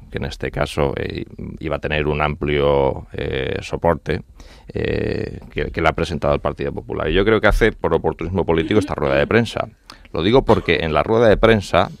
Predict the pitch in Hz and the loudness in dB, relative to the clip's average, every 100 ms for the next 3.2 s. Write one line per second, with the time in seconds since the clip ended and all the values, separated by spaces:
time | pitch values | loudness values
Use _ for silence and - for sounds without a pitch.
0 | - - 76 73 69 - - - 76 - | -12 -8 -6 -4 -6 -8 -6 -2 0 2
1 | 95 82 - 92 80 65 - - - 78 | 0 0 0 0 0 -4 -10 -14 -6 -4
2 | 85 - - 80 90 87 82 - - 101 | -6 -6 -6 -2 0 0 -2 0 4 4
3 | 87 - | 4 0